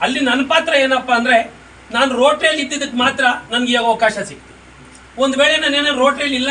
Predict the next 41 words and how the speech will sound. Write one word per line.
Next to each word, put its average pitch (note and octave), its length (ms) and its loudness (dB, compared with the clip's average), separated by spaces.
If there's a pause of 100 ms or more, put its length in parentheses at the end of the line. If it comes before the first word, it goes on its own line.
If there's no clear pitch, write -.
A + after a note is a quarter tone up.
ಅಂದಿದ್ರೆ G#3+ 360 -4 (320)
ಬಹುಶಃ C4 360 2
ಬಿ B3+ 160 -4
ಕೆ C#4 120 0
ಎಫ್ B3+ 120 0
ಅವ್ರು B3+ 140 -2
ಕೂಡ B3 120 -2
ನನ್ನನ್ನ, A3+ 360 -2 (300)
ನಾನು A3 140 -2
ಎಲ್ A3 160 0
ಜಿ - 60 0
ಫೌಂಡೇಶನ್ B3 460 0
ಅಂತ A#3 140 -4
ಏನಾದ್ರು A3+ 260 -2
ಬೋರ್ಡ್ A3+ 240 0
ಹಾಕೊಂಡಿದ್ರೆ G#3+ 640 -2 (140)
ನೀನ್ G3+ 120 -6
ಅಲ್ಲೇ G#3+ 160 0
ಹಾಕೊಂಡಿರಪ್ಪ F#3 560 -2
ಅಂತೀವಿ. - 300 -12 (360)
ಯಾಕಂದ್ರೆ B3 260 0
ಯಾವುದೇ B3+ 280 2
ಎನ್ C4 220 0
ಜಿ C4+ 80 -4
ಒ C4 120 2
ಅಷ್ಟೊಂದು B3 380 -2
ಬೇಗನೆ B3 520 -2 (180)
ಯಾರು A#3 160 2
ಕೂಡ A#3+ 120 -2
ಮೋಟಿವೇಟ್ A3 480 -2
ಆಗಲ್ಲ. F3 260 0 (400)
ಹಂಗಾಗಿ A3 440 0 (200)
ನನಗೆ A3 340 -4
ರೋಟರಿಯಲ್ಲಿ B3+ 440 -2
ಸ್ಥಾನಮಾನ A#3+ 420 -2
ಕೊಟ್ಟು A3 440 -6 (240)
ನನ್ನನ್ನು A3 280 -4
ಆ G#3+ 80 0
ಲೆವೆಲ್ಗೆ A#3 280 -4
ಬೆಳೆದಂಥ A3 400 -2
ಎಲ್ಲ G#3 320 -2